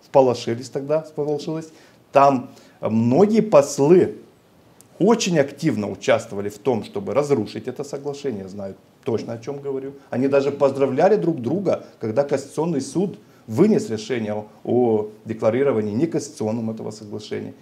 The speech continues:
Я понимаю, почему делают. Зависимость страны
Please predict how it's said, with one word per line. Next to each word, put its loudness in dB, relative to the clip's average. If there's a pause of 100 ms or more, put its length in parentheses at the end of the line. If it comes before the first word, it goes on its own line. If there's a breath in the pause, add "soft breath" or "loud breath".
(100)
Я -2
понимаю, 0
почему -4
делают. 0 (300 soft breath)
Зависимость 0
страны 0